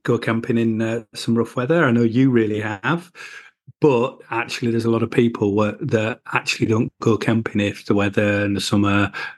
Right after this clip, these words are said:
uh, isn't good in the U K. Uh, and I think last year was a prime example of that. There were more people that went abroad last year than had done for years just because they wanted to be guaranteed the sun.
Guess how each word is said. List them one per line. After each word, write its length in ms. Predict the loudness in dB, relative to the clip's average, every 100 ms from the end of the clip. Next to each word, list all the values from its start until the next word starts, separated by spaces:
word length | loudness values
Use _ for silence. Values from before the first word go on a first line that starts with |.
| -20 -8
uh, 360 | -2 -2 -2 -2
isn't 260 | -2 0 0
good 200 | 0 0
in 120 | 0
the 80 | 2
U 220 | 2 2
K. 460 | 2 2 4 2 0 -16 _ _ -6
Uh, 440 | -4 -4 -4 -6 -4
and 180 | -2 -2
I 60 |
think 200 | 0 0
last 300 | 2 0 0
year 140 | 2 2
was 180 | 0
a 60 | 0
prime 240 | 0 2
example 540 | 0 0 0 0 2 0
of 280 | -2 -8 -6
that. 180 | -4
There 80 | 0
were 60 | 2
more 240 | 4 2
people 400 | 4 2 2 -2
that 80 | -2
went 220 | -2 -4
abroad 340 | -2 0 0 0
last 340 | -2 -4 -2
year 160 | -2 0
than 460 | 0 0 0 -2 -6 -12 -6
had 220 | -6 -6 -2
done 220 | 0 0
for 440 | 0 0 2 2
years 520 | 2 2 2 2 -2 -2
just 320 | -2 -2 -2
because 260 | -2 -2 -6 -6 -2
they 60 |
wanted 200 | 0 0
to 80 | -2
be 60 | -6
guaranteed 540 | -2 -2 0 -2 -2
the 80 | -4
sun. 320 | -2 0 0